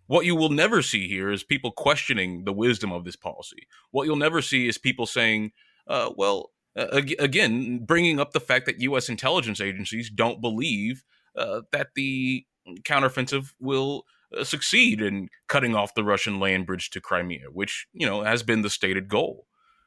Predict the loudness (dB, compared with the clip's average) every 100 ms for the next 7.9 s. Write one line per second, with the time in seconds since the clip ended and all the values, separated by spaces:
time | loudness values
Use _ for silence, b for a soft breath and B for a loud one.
0 | -4 0 0 0 -2 -2 0 0 2 0
1 | -2 0 2 4 2 0 -2 0 2 2
2 | 2 0 0 0 -4 -10 _ _ _ -8
3 | -6 -6 -8 -12 -12 -4 -2 0 2 4
4 | 6 4 6 4 4 0 0 4 4 4
5 | 0 -2 0 0 2 2 2 4 4 4
6 | 0 0 0 -2 _ -2 0 0 0 2
7 | 2 2 -2 -4 -6 -6 -6 -8